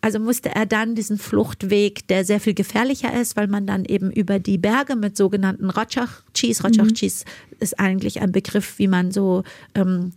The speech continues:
Speaker 1: ja, Menschenschlepper, Menschenverschlepper nennt. Aber die helfen eben auch gegen
Speaker 2: Mhm.
Speaker 1: Geld auch jemandem, der politisch auf der
Speaker 2: Mhm.
Speaker 1: Flucht ist. Und dann hat er eben diesen Weg gehabt, ähm, mit dem Bus, dann da über die kurdischen Gebiete, über die Türkei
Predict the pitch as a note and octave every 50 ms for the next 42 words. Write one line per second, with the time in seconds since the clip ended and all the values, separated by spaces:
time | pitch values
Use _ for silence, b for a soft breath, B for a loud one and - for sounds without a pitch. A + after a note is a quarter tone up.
0 | - - - - F#3+ G3 F#3+ F#3 - B B B - G3 G3+ G#3+ A3+ - - G3+
1 | F#3+ - - - - - - - - A3+ F#3 F3 - G3 F3 E3+ - - - F#3+
2 | G3+ G3 G3+ - G#3 G3 - - F3+ - - - F#3+ F3 F3+ G3 F3+ E3+ F3 G3+
3 | A3+ F#3 F#3 F3 F#3 G3 - - B B B B B B B B B - - G#3
4 | F3 G3 G3 F#3+ F3 F3 F#3 F#3+ F#3+ G3 G3+ F#3+ - E3+ E3 G3 G#3 G3+ - G#3
5 | F#3+ E3+ F#3+ - F#3+ - - E3+ A#2 - - _ _ _ _ _ _ - - -
6 | F3 G3+ G3+ A3+ G#3 A3 A3+ G3+ F#3 G3 G#3+ A#3 - - - - G3 G#3 G3+ -
7 | - G#3 G3+ G3+ G3 G3 G3 G3+ - G3+ G3 G3 F#3+ F#3+ F#3+ F#3+ - - A3 A3+
8 | C4+ - F#3 F3+ - E3+ - A3+ G#3+ G#3+ G#3+ - F#3 - - - - - - B
9 | B B B B B B B B _ - G3 F#3 F#3+ F#3 - G3+ G#3 G#3 G#3+ G#3
10 | G#3 - G#3+ G#3+ G#3 G#3+ G3+ G3 G3 G3 G3 - F#3+ F#3 F#3+ F#3+ F#3 G3 G#3 G#3
11 | - G#3 F3 G3+ G3 G3 - - - - F#3+ G3 G3 F#3 F#3 F3+ E3+ - - B3
12 | B3 B3+ A3 G3 - G3 F#3+ G3+ G3 - - - - - - G3+ G3+ G3 - G3
13 | F#3+ F#3+ F#3+ G3 - - A3 G3 G3+ G#3 G3+ G3+ G3 F3+ F#3+ - - A3 G#3 G3
14 | G3+ - - F#3+ F#3+ G3 F3 F#3+ F#3+ - G3+ G3 G#3 - F3+ G3 G3+ F#3+ F#3 -
15 | G#3+ G3+ - - - F#3+ F#3+ F#3+ F#3+ G3